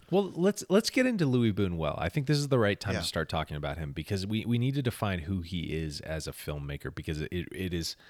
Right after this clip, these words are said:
Speaker 1: I mean, th-, this movie is kind of the most refined version of,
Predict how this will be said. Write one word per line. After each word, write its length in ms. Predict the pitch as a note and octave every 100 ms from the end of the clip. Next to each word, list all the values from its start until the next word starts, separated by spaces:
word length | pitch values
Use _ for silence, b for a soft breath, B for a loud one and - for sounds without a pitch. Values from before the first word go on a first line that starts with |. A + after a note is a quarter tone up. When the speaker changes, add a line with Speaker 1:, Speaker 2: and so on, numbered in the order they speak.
| B B B _ -
Speaker 1:
I 60 |
mean, 220 | A2 E2 D#2
th-, 100 | -
this 260 | A2 G#2+ F#2+
movie 420 | G#2+ G#2 F#2 E2+ F2 F2 E2+
is 220 | D#2 - - _ _ -
kind 260 | B2 C#3
of 120 | D3
the 80 | A#2
most 340 | G2+ G2 F2+ F2+
refined 600 | D#2 - F2+ F2 E2+ D2
version 440 | D2+ D2 C#3+ C2
of, 160 | B1